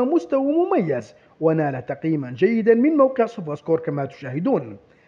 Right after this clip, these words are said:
اللقاء انتهى بالتعادل هدف لهدف، وهي نتيجة لا تخدم زورغان وفريقه، وهم بالمناسبة عاجزون عن تحقيق الفوز لثالث جولة على التوالي.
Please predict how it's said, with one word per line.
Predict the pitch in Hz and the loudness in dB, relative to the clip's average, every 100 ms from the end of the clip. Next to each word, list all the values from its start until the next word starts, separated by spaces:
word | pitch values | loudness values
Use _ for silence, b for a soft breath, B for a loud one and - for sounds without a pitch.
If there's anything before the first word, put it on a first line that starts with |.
| b b 156 | b b -2
اللقاء | 160 151 - 151 143 | 0 0 0 -2 -2
انتهى | 143 139 131 | -6 -6 -6
بالتعادل | 135 143 147 131 185 262 | -8 -4 -4 0 0 4
هدف | 277 277 254 | 2 2 2
لهدف، | 277 254 254 - | 2 2 0 0
وهي | 262 269 269 | 0 2 0
نتيجة | 262 226 220 | -2 0 2
لا | 277 | 2
تخدم | 330 302 - 247 208 | 0 -2 -2 -4 0
زورغان | 214 190 185 | 0 0 0
وفريقه، | 165 160 233 320 139 131 110 _ b b b b b 135 | -2 0 0 0 -4 -10 -12 _ b b b b b -8
وهم | 139 147 156 | -4 -2 -2
بالمناسبة | 143 143 151 170 226 254 | -4 -4 -4 0 0 0
عاجزون | 285 320 254 233 254 240 | 2 2 2 0 0 0
عن | 226 294 | -2 0
تحقيق | 240 - 240 226 | -2 -2 -2 -2
الفوز | - 202 202 151 | 2 0 0 0
لثالث | 240 302 277 247 196 | 2 4 6 4 2
جولة | 190 190 165 | 2 4 2
على | 127 135 | -2 -8
التوالي. | - 147 233 123 117 110 | -2 2 4 2 -2 -10